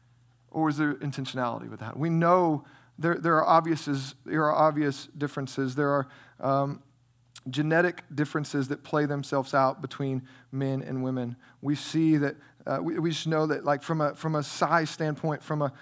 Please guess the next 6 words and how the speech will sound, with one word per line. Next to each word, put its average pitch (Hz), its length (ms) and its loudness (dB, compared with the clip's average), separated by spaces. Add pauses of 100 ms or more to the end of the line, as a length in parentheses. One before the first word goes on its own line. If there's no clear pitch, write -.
(400)
um, 139 440 0 (1200)
from 160 280 -4
just 165 160 -2
how 170 300 6
we're 165 180 2
made 156 480 4